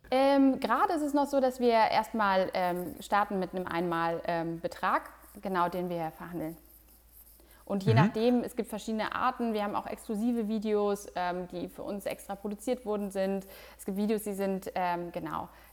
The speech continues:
Speaker 1: die sind schon vorproduziert worden. Ähm, aber wir achten schon darauf, dass es die Videos sonst nirgendwo frei verfügbar sind. Genau. Weil bei uns zahlt man, das habe ich, glaube ich, noch gar nicht erzählt, ähm, ich bin ja ein großer Freund von Pay for Porn.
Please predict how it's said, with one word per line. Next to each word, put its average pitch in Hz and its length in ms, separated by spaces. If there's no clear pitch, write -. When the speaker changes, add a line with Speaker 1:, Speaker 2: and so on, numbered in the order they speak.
Speaker 1:
die 180 60
sind 180 180
schon 180 140
vorproduziert 202 760
worden. 170 500
Ähm, 165 320
aber 180 140
wir 202 160
achten 233 200
schon 254 200
darauf, 220 240
dass 208 160
es 196 80
die 190 240
Videos 214 400
sonst 196 360
nirgendwo 185 340
frei - 240
verfügbar - 500
sind. - 260
Genau. 170 360
Weil 196 100
bei 196 80
uns - 240
zahlt 262 320
man, 294 80
das 247 100
habe 226 100
ich, 226 60
glaube 214 160
ich, 202 60
noch 202 100
gar 196 140
nicht 208 100
erzählt, 269 540
ähm, 208 340
ich - 120
bin 220 80
ja 220 80
ein 214 80
großer 233 320
Freund 214 280
von 190 360
Pay 208 180
for 190 160
Porn. 262 320